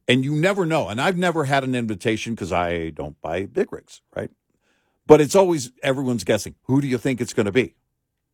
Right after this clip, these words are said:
Well, that year I get back to my hotel, and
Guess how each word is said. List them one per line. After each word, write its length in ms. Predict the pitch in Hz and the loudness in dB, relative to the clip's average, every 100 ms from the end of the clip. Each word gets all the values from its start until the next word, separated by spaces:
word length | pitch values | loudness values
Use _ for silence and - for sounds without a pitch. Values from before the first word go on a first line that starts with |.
| _ _ _ _ - | _ _ _ _ -4
Well, 100 | 98 | 4
that 240 | 165 139 | 6 4
year 160 | 139 131 | 0 0
I 60 | |
get 160 | 117 117 | 0 -2
back 180 | 120 120 | 0 -2
to 80 | 117 | -2
my 100 | 95 | 0
hotel, 480 | 98 90 87 65 - _ _ _ _ _ _ _ _ _ _ _ _ | 0 -2 -4 -6 -12 _ _ _ _ _ _ _ _ _ _ _ _
and 640 | 117 117 110 110 104 101 | 2 4 2 0 -2 -4